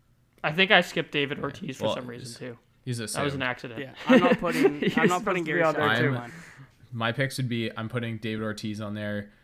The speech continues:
Speaker 2: Todd Helton, Billy Wagner. I'm putting Sheffield on mine, and I'm putting, I'm gonna check Barry Bonds' name,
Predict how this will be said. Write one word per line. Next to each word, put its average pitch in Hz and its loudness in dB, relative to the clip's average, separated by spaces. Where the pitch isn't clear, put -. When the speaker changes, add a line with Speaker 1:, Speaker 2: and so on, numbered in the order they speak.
Speaker 2:
Todd 107 -4
Helton, 107 -4
Billy 107 -6
Wagner. 101 -4
I'm 110 -4
putting 123 -2
Sheffield 110 -4
on 104 -4
mine, 104 -4
and 113 -2
I'm 113 0
putting, 127 -2
I'm 123 0
gonna 127 0
check 127 -2
Barry 135 2
Bonds' 135 0
name, 117 -6